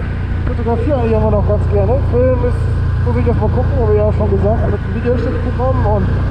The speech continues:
von dem ganzen Kram, da muss ich auch erst mal klarkommen.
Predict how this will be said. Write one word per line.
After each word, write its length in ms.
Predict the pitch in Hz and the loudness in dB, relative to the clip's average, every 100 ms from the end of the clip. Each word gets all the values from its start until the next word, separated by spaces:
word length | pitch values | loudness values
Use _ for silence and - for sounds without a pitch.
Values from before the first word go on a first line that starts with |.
| - - | 0 -2
von 100 | 214 | -2
dem 80 | 214 | 0
ganzen 260 | 226 - - | 0 -2 0
Kram, 240 | 214 240 | 0 2
da 80 | 247 | 0
muss 160 | 220 220 | 0 0
ich 80 | 233 | 0
auch 100 | 254 | 0
erst 160 | 233 | 0
mal 100 | 214 196 | -2 -2
klarkommen. 480 | 208 202 190 302 - | -2 -2 0 -2 -2